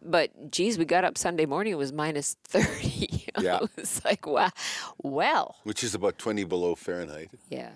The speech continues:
Speaker 2: Yeah,
Speaker 1: It's
Speaker 2: that was
Speaker 1: not nice.
Speaker 2: That was, that was a little snapping, that was.
Speaker 1: Yeah.
Speaker 2: It was funny 'cause the, the, the Argo, of course, we have rubber tracks on the Argo, when you start out in the morning, it's, like,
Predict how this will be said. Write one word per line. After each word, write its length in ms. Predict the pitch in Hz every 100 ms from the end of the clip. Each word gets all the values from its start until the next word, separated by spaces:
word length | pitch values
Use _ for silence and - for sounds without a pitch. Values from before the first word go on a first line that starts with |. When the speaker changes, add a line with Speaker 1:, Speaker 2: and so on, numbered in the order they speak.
| 165 _ -
Speaker 2:
Yeah, 80 | 160
Speaker 1:
It's 120 | 175
Speaker 2:
that 140 | 107
was 120 | 117 170
Speaker 1:
not 240 | 190 240
nice. 600 | 196 196 311 269 - -
Speaker 2:
That 120 | -
was, 140 | 110 -
that 220 | 117 120
was 120 | 131
a 40 | 123
little 160 | 101
snapping, 460 | - 101 92 90 82
that 200 | 85 69
was. 280 | 58 - - _ _ - -
Speaker 1:
Yeah. 80 | 117
Speaker 2:
It 20 |
was 160 | 127 -
funny 300 | 123 131 113
'cause 180 | 95
the, 120 | 90 92
the, 280 | 80 101 82 -
the 100 | 95
Argo, 380 | 101 104 101 92
of 640 | 87 - 50 - 69 76
course, 260 | - 98 -
we 60 |
have 120 | 87 - _ _ -
rubber 180 | 101 82
tracks 320 | 101 87 -
on 60 | 82
the 100 | 82
Argo, 220 | 95 85 - - - _
when 120 | 90
you 80 | 90
start 340 | - - 101
out 160 | 101 107
in 120 | 101
the 80 | 92
morning, 320 | 87 87 85
it's, 340 | 80 85 - 92
like, 160 | 85